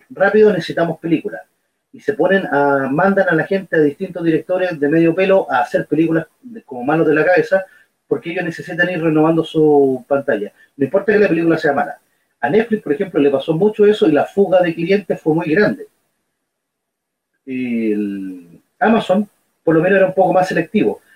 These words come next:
H B O saca muy poco, pero todo lo que saca lo saca de muy buena calidad. Entonces, también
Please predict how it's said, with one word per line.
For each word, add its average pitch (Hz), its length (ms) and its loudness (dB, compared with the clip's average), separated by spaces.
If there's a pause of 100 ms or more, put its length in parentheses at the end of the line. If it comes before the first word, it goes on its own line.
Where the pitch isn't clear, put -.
(100)
H 147 280 2
B 147 140 6
O 233 240 2 (360)
saca 156 300 0
muy 208 180 2
poco, 165 440 0
pero 147 180 2
todo 202 200 4
lo 208 80 4
que 196 100 -8
saca 208 240 0
lo 180 80 2
saca 175 300 -2
de 170 60 -4
muy 190 120 -2
buena 185 220 0
calidad. 170 360 -2 (1300)
Entonces, - 340 0 (600)
también 208 540 2